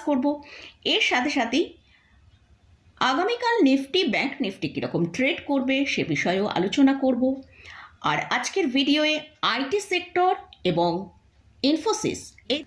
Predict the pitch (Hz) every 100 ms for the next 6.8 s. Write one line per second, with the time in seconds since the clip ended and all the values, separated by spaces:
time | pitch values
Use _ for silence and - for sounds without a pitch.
0 | - 214 269 320 214 - 165 165 160 262
1 | - - - 131 139 - 120 - - -
2 | - - - _ _ _ _ _ _ -
3 | - - - 320 370 - - 151 143 196
4 | 269 285 294 294 285 294 339 339 349 359
5 | - - - - 294 427 466 - 165 160
6 | 147 156 - 202 262 339 139